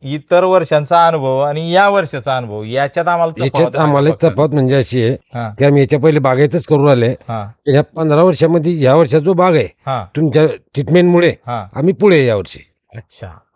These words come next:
Speaker 1: म्हणजे
Speaker 2: आणि जो बागाची हाईट आहे,
Speaker 1: हा.
Speaker 2: एक सारखी अशी खालीवरी नाहीये.
Speaker 1: अच्छा.
Speaker 2: जे बी झाड पासन ते एकाच याच्यावर येईल.
Speaker 1: हा. म्हणजे साहेबांचं काय म्हणणं आहे की आज जर प्लॉट पाहिला ना, तर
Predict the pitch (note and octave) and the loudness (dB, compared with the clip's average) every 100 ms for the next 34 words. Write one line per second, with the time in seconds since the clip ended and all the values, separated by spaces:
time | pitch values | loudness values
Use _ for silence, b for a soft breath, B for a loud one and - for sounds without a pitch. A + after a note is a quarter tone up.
0 | _ G#2+ A2+ B2+ E3 F#3 F#3+ B2 A2+ C3+ | _ -10 -6 -2 2 4 2 -4 -4 0
1 | C3+ C3+ E3 F3+ D#3 C3+ A#2 - _ B2 | 0 2 2 4 2 0 -4 -6 _ -2
2 | F#3+ - D3+ D#3+ C3 F3+ D3 F3+ - B2+ | -2 0 0 0 0 0 0 -2 -4 -2
3 | D#3 E3 F3+ G#3 D3+ F2 - _ G2+ G#2 | 2 2 2 2 2 -2 -12 _ -20 -20
4 | - G2+ F2 - - B2 A2 D#3+ G3+ F3 | -18 -18 -18 -20 -12 -10 0 2 4 2
5 | D3+ C#3+ D#3+ C#3+ E3 E3+ C3+ E3 G3+ D#3+ | 0 0 0 2 0 -2 -2 0 2 2
6 | C#3 C3 G2 E2 _ _ - - E2+ _ | 2 2 0 -6 _ _ -20 -20 -20 _
7 | _ _ _ _ _ _ A2+ B2 D3 F3 | _ _ _ _ _ _ -4 2 4 2
8 | D#3+ - _ B2+ - C3 C3+ C#3+ D#3 D#3 | -2 -14 _ -18 -2 2 2 2 2 2
9 | D#3+ D3 B2+ B2 B2 D3+ D3+ D#3+ D#3+ C#3+ | 2 0 0 0 0 -2 -4 -2 0 2
10 | C#3 D#3 C#3+ D3 C#3+ C#3 D3+ C#3 B2 A2+ | 0 -2 -2 0 0 0 0 0 0 -2
11 | C3 | -6